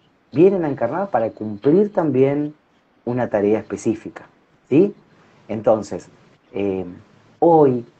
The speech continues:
este momento tan especial que estamos viviendo del despertar de la conciencia, tan, tan maravilloso, un momento único, un momento, Martín, que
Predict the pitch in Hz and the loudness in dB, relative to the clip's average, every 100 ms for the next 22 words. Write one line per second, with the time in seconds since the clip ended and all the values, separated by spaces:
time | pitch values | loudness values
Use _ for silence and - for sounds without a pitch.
0 | - 123 - 123 113 139 147 117 117 113 | -8 -8 -4 -4 -2 -2 -2 -2 -4 -6
1 | 104 - 98 127 120 107 95 120 127 110 | -10 -14 -6 -2 -2 -4 -8 -6 -6 -4
2 | 104 123 104 95 - _ - 90 90 - | -4 -4 -6 -8 -12 _ -12 -12 -10 -12
3 | - 107 101 98 92 90 120 104 - 87 | -4 -2 0 -2 -6 -6 -4 -4 -8 -16
4 | - 92 95 87 87 _ _ _ _ _ | -10 -10 -10 -14 -20 _ _ _ _ _
5 | 95 95 92 92 90 - 127 113 - 82 | -10 -8 -6 -6 -6 -6 -4 -4 -8 -20
6 | _ _ _ _ _ _ _ _ _ - | _ _ _ _ _ _ _ _ _ -6
7 | 123 104 117 113 101 143 117 - 92 92 | -4 -2 -4 -2 0 0 0 -6 -14 -18
8 | _ _ _ _ _ _ _ - 117 123 | _ _ _ _ _ _ _ -8 -4 -2
9 | 139 127 107 95 147 147 110 101 | 0 0 -2 -2 -2 0 0 -2